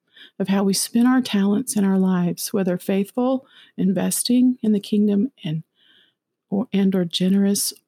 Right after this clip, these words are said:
or doubtful, suspicious, or lazy. Our Master, Jesus, says if we are faithful to obey his commands and commission, he calls us his faithful friends as well.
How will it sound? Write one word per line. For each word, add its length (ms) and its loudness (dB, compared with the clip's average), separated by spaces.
or 80 -6
doubtful, 760 -2
suspicious, 760 -2
or 100 -4
lazy. 520 -4
Our 100 2
Master, 600 0
Jesus, 440 0
says 260 -2
if 220 -6
we 180 0
are 120 0
faithful 500 -2
to 160 -2
obey 240 0
his 180 -2
commands 640 0
and 180 2
commission, 720 2
he 160 0
calls 480 -4
us 400 -6
his 240 -4
faithful 640 -2
friends 800 0
as 360 -6
well. 460 -2